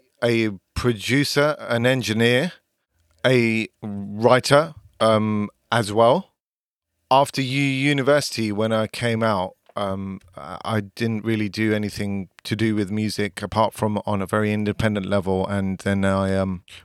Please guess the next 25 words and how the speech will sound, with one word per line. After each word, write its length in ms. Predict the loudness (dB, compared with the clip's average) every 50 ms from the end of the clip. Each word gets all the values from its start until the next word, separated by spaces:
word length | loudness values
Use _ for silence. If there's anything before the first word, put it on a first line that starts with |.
| _
managed 480 | -2 0 2 2 2 0 -2 -4 -8 -2
to 220 | 0 0 0 0 2
work 360 | 4 4 4 4 2 0 0
my 200 | 2 2 2 2
way 400 | 2 2 2 0 0 0 -2 -4
into, 720 | -4 -4 -4 -4 -4 -4 -4 -2 -2 0 -2 -2 -4 -6 -6
um, 420 | -6 -4 -4 -4 -4 -6 -8 -10 -12 _ _ _ _ _ _ -18 -18 -16 _
the 160 | -2 0 0
second 400 | 0 0 -2 -2 -2 -2 -2 0
biggest 260 | 0 0 0 0 -4 -4
studio 340 | 0 0 0 2 2 2
in 140 | 2 2 2
London. 380 | 2 2 2 0 -2 -2 -2 -4
And, 400 | -4 -2 -4 -2 -2 -4 -4 -2
um, 480 | -2 0 0 0 -2 -2 -4 -6 -8 -12 _ _ -6
I, 160 | -4 -4 -4
yeah, 400 | -4 0 2 2 4 4 2 2
I 160 | 0 -2 -2
work, 260 | 0 2 2 2 2 0 _
I 60 | -6
started 320 | -4 0 2 2 2 4
there 180 | 2 4 4 4
as 100 | 2 0
a 60 | 0
receptionist 920 | -2 -2 0 0 -2 -2 0 -2 -2 -2 0 0 -2 -4 -6 -8 -12 -14